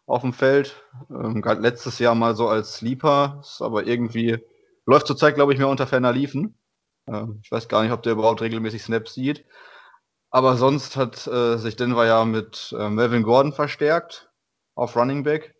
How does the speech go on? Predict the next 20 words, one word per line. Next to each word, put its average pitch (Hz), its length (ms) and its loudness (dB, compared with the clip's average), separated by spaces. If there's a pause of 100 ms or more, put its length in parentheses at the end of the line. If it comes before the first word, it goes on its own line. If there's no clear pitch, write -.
(400)
der 120 100 0
bisher 123 260 2
auch 151 60 6
eine 147 120 0
ganz 135 200 0
solide 131 260 -4
Saison 117 320 -2
spielt. 175 380 -4
Jetzt 151 300 -10
gegen 123 200 -4
die 170 80 -8
Buccaneers 131 420 0
hat 131 80 -4
er, 120 80 2
glaub 120 200 2
ich, 117 100 -4
ein 120 120 -4
bisschen 117 280 -4
schweren, 143 540 -2
äh, 135 180 -2